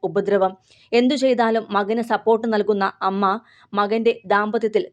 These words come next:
കരിനിഴലായി. ഇരുപതാം വയസ്സിൽ അതുല്യയ്ക്ക് മകളും ജനിച്ചതോടെയാണ്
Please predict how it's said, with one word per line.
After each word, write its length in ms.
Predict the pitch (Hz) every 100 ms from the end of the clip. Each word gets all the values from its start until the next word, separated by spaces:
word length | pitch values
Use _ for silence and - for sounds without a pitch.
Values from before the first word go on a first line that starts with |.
| -
കരിനിഴലായി. 600 | 202 208 190 165 175 202 - _ _ -
ഇരുപതാം 440 | 247 247 262 302
വയസ്സിൽ 340 | 294 277 262 262 -
അതുല്യയ്ക്ക് 500 | 214 226 240 254 247 -
മകളും 360 | 214 208 240 247
ജനിച്ചതോടെയാണ് 840 | 226 220 226 226 220 214 202 180